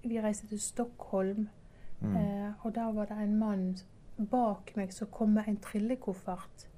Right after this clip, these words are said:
Speaker 2: Mm.
Speaker 1: s-, på, som humpa på brosteinen. Eh,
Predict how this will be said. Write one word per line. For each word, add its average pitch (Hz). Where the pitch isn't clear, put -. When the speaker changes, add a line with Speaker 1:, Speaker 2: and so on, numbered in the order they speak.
Speaker 2:
Mm. 92
Speaker 1:
s-, -
på, 214
som 214
humpa 226
på 196
brosteinen. 190
Eh, 208